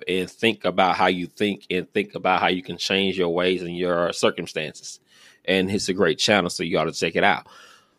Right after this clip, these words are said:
But anyway, um, you have to really study and learn for yourself. And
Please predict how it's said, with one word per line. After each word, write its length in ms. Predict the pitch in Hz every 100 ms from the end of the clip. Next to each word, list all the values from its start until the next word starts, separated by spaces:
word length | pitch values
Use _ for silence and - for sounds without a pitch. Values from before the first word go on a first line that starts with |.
| _ 92
But 320 | 101 - - -
anyway, 540 | 131 127 117 113 113
um, 480 | 90 101 92 85 90 _ _ _ _ _ _ _ _ _ _ _ _ _
you 680 | 165 104 120 127 127 123 113 - _ _ _ - -
have 240 | - 139 143
to 220 | 127 101 -
really 320 | 107 120 131
study 840 | 123 - - 120 117 117 113 90 -
and 220 | 98 92
learn 240 | 113 110
for 120 | 104 107
yourself. 480 | 92 - 104 101 -
And 340 | 98 95 90